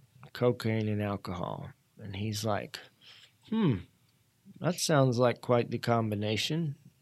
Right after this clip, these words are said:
And I said, "Yeah, it's, it's, uh, not easy right now." And he said, "Yeah?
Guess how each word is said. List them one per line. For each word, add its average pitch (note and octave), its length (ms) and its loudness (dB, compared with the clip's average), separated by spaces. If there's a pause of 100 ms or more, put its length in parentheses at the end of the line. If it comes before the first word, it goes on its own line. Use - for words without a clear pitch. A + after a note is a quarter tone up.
And A2 160 -4
I G#2+ 120 -2
said, G#2 360 -4
"Yeah, A2+ 440 4
it's, - 480 -2 (580)
it's, - 380 -2
uh, G#2+ 400 2 (200)
not B2 380 6
easy A2+ 380 2
right A2 280 2
now." A2 280 -2
And G2+ 100 -4
he - 80 -6
said, G#2+ 320 -4
"Yeah? B2 380 4